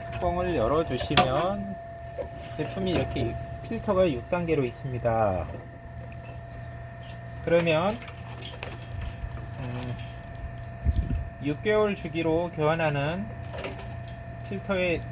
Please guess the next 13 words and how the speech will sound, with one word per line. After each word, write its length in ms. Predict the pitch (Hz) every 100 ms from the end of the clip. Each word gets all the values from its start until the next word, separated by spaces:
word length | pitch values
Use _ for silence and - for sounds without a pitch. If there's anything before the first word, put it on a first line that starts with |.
| - - 139
대해서 520 | 135 135 143 151 175
설명을 420 | 180 185 180 170
드리겠습니다. 840 | - 127 131 - 120 131 143 175 202 - - - - - - - 127 120 - - - 131
육 160 | 143
개월에 340 | 185 190 190 196
하는 320 | 196 202 202
필터는 380 | - 208 202 175 185 185 - - - - - - - -
세디먼트라는 960 | 196 202 202 180 175 185 165 165 170
필터와 640 | 175 165 160 151 151 180 196
카본 400 | - 180 170 185 -
필터, 600 | 165 - 180 196 208 220 220 - - - - - - - - -
포스트 360 | 220 - - 220
필터가 680 | - 208 - 185 180 208 233